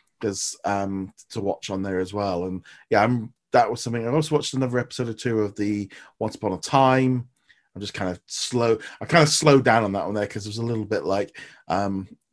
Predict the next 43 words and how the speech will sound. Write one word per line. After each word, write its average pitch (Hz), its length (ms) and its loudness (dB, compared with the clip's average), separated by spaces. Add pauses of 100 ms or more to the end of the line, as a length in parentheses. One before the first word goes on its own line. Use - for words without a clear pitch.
(540)
it's - 280 -6
with 120 140 -4
so 135 300 2
many 127 200 4
episodes, 104 460 -2
it's 95 100 -10
like, 92 120 -2
that's 127 160 -2
gonna 123 140 -2
take 123 200 -2
me, 110 140 -2
it's - 340 -14
probably 175 160 2
gonna 151 120 4
take 131 120 2
me 120 80 -4
years 117 400 2
to 117 60 -10
get 123 160 0
<laughs> - 20 -14
through - 340 4
Once - 180 -4
Upon 196 160 4
a 160 40 2
Time. 156 420 2
With 151 140 4
seven 175 380 4
seasons, 131 580 2 (480)
and 131 100 2
there 131 80 8
were, 131 80 6
like, 131 200 6
two 151 200 6
hundred 131 220 6
odd 123 240 6
episodes 110 540 2
of, 107 100 -6
like, 107 240 0 (300)
yeah, 123 240 8
I, 135 200 8
I 147 120 6
enjoy 160 380 6
it, 190 180 0